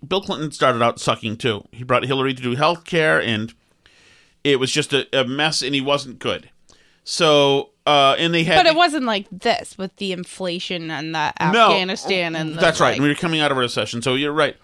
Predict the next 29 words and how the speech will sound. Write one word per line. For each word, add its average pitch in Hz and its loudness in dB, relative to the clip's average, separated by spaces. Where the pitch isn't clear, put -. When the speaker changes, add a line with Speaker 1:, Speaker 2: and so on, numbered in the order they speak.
Speaker 1:
But 180 2
Bill 208 2
Clinton 156 -2
said, 147 2
"All 175 6
right, 147 4
uh, - -8
let's - -2
do, 143 2
let's 131 -2
turn 151 0
this 123 -4
around. 131 0
What 127 -10
do 139 -8
we 135 -2
do?" 139 0
So - -6
we 123 -4
brought 135 4
in 135 -2
Dick 135 -6
Morris, 120 -2
who 120 -2
sa-, 135 -4
who 139 -4
was 135 -2
a - -2
Republican, 139 -2